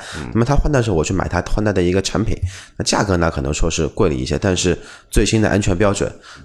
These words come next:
Speaker 2: 最新的就是说包括对于未来的一些科技配置、安全配置的一些前-，前瞻性，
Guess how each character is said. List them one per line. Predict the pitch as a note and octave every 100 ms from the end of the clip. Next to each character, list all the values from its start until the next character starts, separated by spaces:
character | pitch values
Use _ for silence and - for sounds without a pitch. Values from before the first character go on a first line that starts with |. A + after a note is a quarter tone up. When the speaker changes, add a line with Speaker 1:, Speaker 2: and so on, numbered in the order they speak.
| -
Speaker 2:
最 | B2 G2+
新 | F2+ A#2 A#2
的 | G2+
就 | F2+
是 | F#2+
说 | F2+ F#2+
包 | G2 G2+
括 | G2
对 | F2+ F#2+
于 | F#2
未 | G#2 A#2
来 | E2 D#2+
的 | F2 F2
一 | E2+
些 | D#2+ F#2
科 | - A2+
技 | A2+
配 | G2 - E2
置、 | -
安 | -
全 | A#2 G2+
配 | G2+
置 | F2+
的 | F2+
一 | F2
些 | F2 F2
前-， | - D#2+ - - - F#2+
前 | - G#2
瞻 | D#3
性， | E3+ A#2+